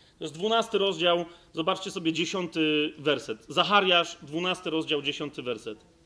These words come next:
I tutaj właśnie chodzi o to specyficzne wylanie, e, Ducha Świętego na dom Dawida. Patrzcie, co tu jest napisane. E, bo tam jest cała walka opisana, nie będziemy teraz tego robić, ale chodzi mi o ten szczególny fragment. "Ale na dom Dawida i na mieszkańców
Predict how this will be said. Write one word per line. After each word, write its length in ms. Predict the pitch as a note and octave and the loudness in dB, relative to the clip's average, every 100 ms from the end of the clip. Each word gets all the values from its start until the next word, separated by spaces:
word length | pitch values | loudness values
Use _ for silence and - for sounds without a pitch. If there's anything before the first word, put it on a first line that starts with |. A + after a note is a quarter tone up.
| _ _ _ _ _ _ _ _ _ _ _ - - - - | _ _ _ _ _ _ _ _ _ _ _ -20 -20 -20 -8
I 80 | - | -2
tutaj 220 | A3 B3+ | 4 4
właśnie 220 | A3+ A#3 | 4 2
chodzi 220 | A#3 A#3 | 0 2
o 60 | A#3+ | 2
to 100 | A3 | 0
specyficzne 760 | - G#3+ - G#3 C4 A3 A3 | -2 -4 -2 -8 -10 -6 -4
wylanie, 880 | D3+ G3+ A3+ B3 A3+ G3+ F3+ E3+ D#3+ - - _ | 2 6 6 4 2 2 4 2 0 -6 -20 _
e, 260 | - D#3+ D3+ | 0 4 4
Ducha 300 | C#3 B3 A3+ | 2 0 -2
Świętego 480 | - G3+ F#3 A3 G3+ | 0 -4 0 2 2
na 260 | F#3 A3+ | 4 2
dom 260 | F3+ G#3 G#3 | 4 2 4
Dawida. 460 | G3 F3+ F#3+ C#3 A2+ | 2 2 0 -2 0
Patrzcie, 320 | F3 - F#3 | -2 -2 -6
co 100 | E3+ | -4
tu 80 | F3 | -6
jest 120 | D#3+ | -4
napisane. 520 | D#3+ D3+ E3 C#3 A2+ - - - _ _ _ - | -8 -6 -4 -2 -4 -8 -20 -20 _ _ _ 0
E, 200 | F3 E3+ | 4 6
bo 100 | A3 | 6
tam 300 | C4 B3+ A3+ D4 A#3 | 4 2 -2 -6 -2
jest 200 | A#3 - | 0 4
cała 200 | A#3+ G3+ | 6 8
walka 340 | A#3 B3+ A3+ | 10 8 6
opisana, 400 | G#3+ G#3 A3+ G#3+ | 2 2 0 2
nie 60 | A#3 | 2
będziemy 240 | A3+ A#3 | 2 0
teraz 180 | A3+ G3+ | 0 0
tego 160 | G3+ | 0
robić, 160 | F#3+ E3+ | 0 2
ale 120 | G3 | 2
chodzi 200 | G3 G#3 | 4 2
mi 80 | A3 | 2
o 60 | G#3+ | 0
ten 160 | G#3+ | 0
szczególny 400 | G3 G#3+ G3+ G#3 | 0 -2 -2 -2
fragment. 360 | G3 E3+ D3 C#3+ | -2 -2 -2 0
"Ale 200 | G3 G3+ | 2 4
na 140 | G3 | 4
dom 240 | F3+ A#3+ A3 | 4 4 6
Dawida 640 | F#3+ E3+ D#3 C3+ C#3+ - - - | 4 4 0 2 2 0 -6 -2
i 80 | G3 | 2
na 120 | G#3 | 4
mieszkańców 720 | G#3 G3+ - A#3+ A#3+ A#3+ - | 4 2 0 -2 -2 -6 -8